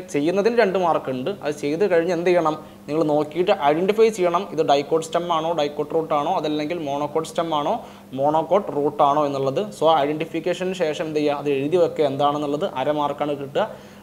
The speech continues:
അതിനുശേഷം നിങ്ങൾ എന്ത് ചെയ്യണം, ഈ പറയുന്ന reasons നിങ്ങൾ എഴുതി വെക്കണം, നിങ്ങൾ ജസ്റ്റിഫൈ ചെയ്യുന്ന reasons നിങ്ങൾ എഴുതി വെക്കണം. അതിനും രണ്ട് mark ഉണ്ട്. എഴുതി വെ-, ആ reasons മൊത്തം നാല് points എഴുതി വെക്കുന്നതിന് രണ്ട് mark ഉണ്ട്. ഏറ്റവും അവസാനത്തെ ഘടകമാണ് എന്ത്, നിങ്ങൾ കറക്റ്റായിട്ട് നിങ്ങൾക്ക് കിട്ടിയുള്ള specimen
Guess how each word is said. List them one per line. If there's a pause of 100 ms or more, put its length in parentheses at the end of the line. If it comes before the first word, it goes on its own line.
(100)
അതിനുശേഷം
നിങ്ങൾ
എന്ത്
ചെയ്യണം, (440)
ഈ
പറയുന്ന (380)
reasons
നിങ്ങൾ
എഴുതി
വെക്കണം,
നിങ്ങൾ
ജസ്റ്റിഫൈ
ചെയ്യുന്ന
reasons
നിങ്ങൾ
എഴുതി
വെക്കണം. (100)
അതിനും
രണ്ട്
mark
ഉണ്ട്. (460)
എഴുതി
വെ-,
ആ
reasons
മൊത്തം
നാല്
points
എഴുതി
വെക്കുന്നതിന്
രണ്ട്
mark
ഉണ്ട്. (320)
ഏറ്റവും
അവസാനത്തെ
ഘടകമാണ്
എന്ത്, (240)
നിങ്ങൾ (120)
കറക്റ്റായിട്ട്
നിങ്ങൾക്ക്
കിട്ടിയുള്ള
specimen